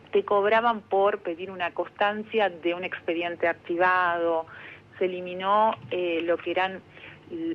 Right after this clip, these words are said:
lo que se cobraba, por ejemplo, por publicidad con animales, algo totalmente anacrónico. Digamos, hoy tenemos legislaciones claramente que tienden a proteger, este,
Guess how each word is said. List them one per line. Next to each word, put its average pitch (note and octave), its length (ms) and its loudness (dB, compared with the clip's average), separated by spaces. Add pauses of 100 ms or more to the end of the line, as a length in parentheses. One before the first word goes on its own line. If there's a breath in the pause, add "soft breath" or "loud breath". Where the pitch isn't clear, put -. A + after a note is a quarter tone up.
lo E3+ 200 0
que E3 200 -8
se E3 100 -4
cobraba, F#3 460 2
por D#3+ 140 -4
ejemplo, F3 500 -6
por E3 320 -2
publicidad F3 680 -2
con F3+ 300 -2
animales, F#3 520 -2
algo F3 200 -6
totalmente F3 560 -6
anacrónico. F3 680 0
Digamos, D#3+ 260 -6
hoy E3+ 100 -10
tenemos E3 300 -12
legislaciones E3 640 -8
claramente E3 480 -4
que D#3 100 -4
tienden E3 420 -6 (360 loud breath)
a D#3 100 -2
proteger, E3+ 800 0 (720 loud breath)
este, F3 420 -8